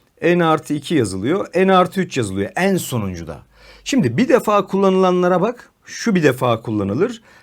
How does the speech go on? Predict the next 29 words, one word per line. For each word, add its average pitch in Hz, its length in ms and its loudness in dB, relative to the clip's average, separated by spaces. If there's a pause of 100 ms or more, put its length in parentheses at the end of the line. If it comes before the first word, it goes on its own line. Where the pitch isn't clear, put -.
(160)
Bir 262 120 2
de 202 80 4
arkadaşlar 143 640 0
bakın 120 160 -4
son 208 320 -2
aşamanın 170 520 -4
şunlar 185 560 -2 (300)
bir 127 100 -6
defa 110 360 -2
kullanılır. 82 500 -12 (260)
İşte 123 220 -2
bir 240 100 0
defa 185 360 4
kullanılanların 139 680 -2
toplamı 151 480 -6
yüz 151 160 -4
on 147 120 -2
sekizmiş. 87 520 -12
Toplayalım 208 500 0
o 123 60 0
zaman. 120 340 -6 (360)
Buradan 180 400 2
ne 185 80 0
geldi? 120 400 -2
İki - 580 -6
N 110 360 -2
artı 131 480 -2
beş 147 280 -2
geldi. 87 420 -6